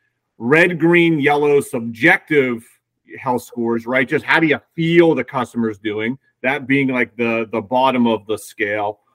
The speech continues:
all the way up to input all of these variables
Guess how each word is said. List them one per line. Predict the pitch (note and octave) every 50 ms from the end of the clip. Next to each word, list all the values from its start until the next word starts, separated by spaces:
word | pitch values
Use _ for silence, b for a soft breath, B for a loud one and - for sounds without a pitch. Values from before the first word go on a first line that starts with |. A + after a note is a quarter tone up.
| _ _ _ _
all | E3 F3 G#3 A#3 A3+
the | G#3+ G#3+
way | F#3+ F3+ F3 E3
up | D#3 D#3 C3+ - _ -
to | - D3+ D3+ D3 C#3+ C#3 B2 - _ _ _ _ _ _ _ _ _ _ _ _
input | F#3 G3+ G#3 G3 G3 G#3 F3 D#3+
all | D#3+ E3+ G#3 B3+ C#4+
of | D4 C4
these | C#4 C4+ B3 G3
variables | F3+ C#3+ F#3+ G3 G3 G3 F#3 E3 D3 B2 A#2 A#2 A2 A2+ B2 C#3+ - - - -